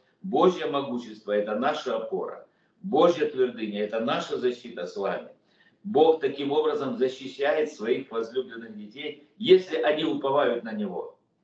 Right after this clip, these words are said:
«Господь скала, Господь твердыня моего спасения». Он твердыня моя, Давид пишет, спасение моё,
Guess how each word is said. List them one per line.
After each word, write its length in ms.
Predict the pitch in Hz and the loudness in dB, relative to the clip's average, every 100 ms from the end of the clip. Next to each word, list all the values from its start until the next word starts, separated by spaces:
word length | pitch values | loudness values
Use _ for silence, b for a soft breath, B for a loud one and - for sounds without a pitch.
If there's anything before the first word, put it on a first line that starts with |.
| _ _ _ _ _ | _ _ _ _ _
«Господь 440 | 135 139 - 135 - | -2 -2 0 0 0
скала, 480 | - 113 127 165 | -4 -2 0 0
Господь 520 | 143 123 - - 131 - | 0 -4 -4 0 0 0
твердыня 540 | 113 101 98 156 151 | -6 -4 -2 -2 -2
моего 380 | 120 117 117 120 | 0 0 -2 -6
спасения». 800 | - - 107 - 185 - - - _ b b | -10 -16 -20 -8 -8 -8 -18 -20 _ b b
Он 240 | - 160 165 | 4 4 4
твердыня 580 | 135 139 123 160 170 123 | 4 4 4 2 2 0
моя, 480 | 104 92 80 - 90 | -2 -2 -4 -6 -4
Давид 320 | 101 104 - | -2 -2 -6
пишет, 340 | 113 - - - _ _ _ | -6 -6 -10 -16 _ _ _
спасение 840 | - _ 131 - - 165 175 127 | -20 _ 0 0 2 4 6 4
моё, 540 | 98 95 - - - | 0 -2 -4 -6 -10